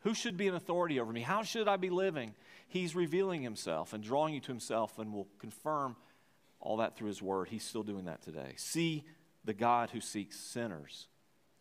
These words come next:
Second, I want you to see God the Father, the true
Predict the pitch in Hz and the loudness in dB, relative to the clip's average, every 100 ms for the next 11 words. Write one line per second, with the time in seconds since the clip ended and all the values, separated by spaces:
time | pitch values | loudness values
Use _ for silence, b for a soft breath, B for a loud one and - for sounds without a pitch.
0 | B B - 202 247 208 165 - 156 175 | B B 4 6 8 4 2 2 6 8
1 | 175 151 - 185 196 196 143 127 131 - | 8 4 2 6 8 8 4 0 -2 0
2 | 220 208 170 | 4 4 4